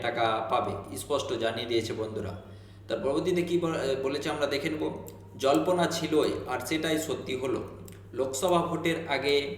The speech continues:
বিধানসভায় পেশ করা হলো দু হাজার চব্বিশ সালের রাজ্য বাজেট। আর সেই বাজেটেই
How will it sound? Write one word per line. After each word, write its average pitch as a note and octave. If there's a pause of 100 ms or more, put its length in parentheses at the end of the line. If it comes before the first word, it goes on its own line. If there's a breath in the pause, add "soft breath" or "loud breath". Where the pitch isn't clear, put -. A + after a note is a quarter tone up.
বিধানসভায় C3+ (100)
পেশ C3+
করা C3
হলো B2+
দু -
হাজার C3
চব্বিশ -
সালের B2 (240)
রাজ্য B2
বাজেট। G#2 (540 loud breath)
আর C3+
সেই D#3+
বাজেটেই D#3+